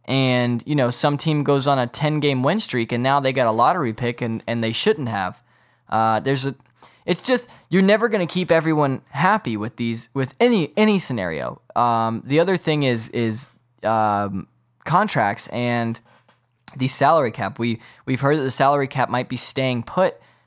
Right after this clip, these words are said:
um, for now instead of going up as it was expected. And that makes sense, right? With the huge decrease in revenue that, uh, you know, it doesn't really make sense to be upping the salary cap. You're not, you're not growing. You, you shrank a little bit,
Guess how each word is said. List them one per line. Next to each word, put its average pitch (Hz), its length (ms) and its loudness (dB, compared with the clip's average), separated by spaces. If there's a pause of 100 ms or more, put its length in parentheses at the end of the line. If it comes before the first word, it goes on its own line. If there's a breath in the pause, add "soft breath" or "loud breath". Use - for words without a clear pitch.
(100)
um, 117 420 -2
for 120 200 -6
now 113 280 0
instead 117 360 -2
of 117 220 -4
going 131 300 0
up 165 160 2
as 120 160 -2
it 110 140 -2
was 110 180 -6
expected. 107 640 -2 (120)
And 131 160 -2
that 156 100 2
makes 147 200 0
sense, 151 280 -2
right? 113 180 0
With 120 140 -2
the 117 100 -2
huge 185 400 0
decrease 139 440 -4
in 113 100 -6
revenue 123 460 0
that, 101 300 -4 (380 soft breath)
uh, 107 480 0 (100)
you 127 100 -6
know, 117 140 -2
it 110 100 -6
doesn't 127 260 -2
really 120 200 -2
make 113 180 -2
sense 151 280 -2
to - 80 -16
be 104 200 -6 (360 soft breath)
upping 127 300 0
the 110 60 -4
salary 123 440 0
cap. - 380 -6
You're 110 180 -6
not, 117 320 -2
you're 120 160 -4
not 123 180 0
growing. 170 420 0
You, 101 260 -6
you 107 100 -8
shrank 170 500 -2
a 110 60 -4
little 101 220 -4
bit, 92 260 -8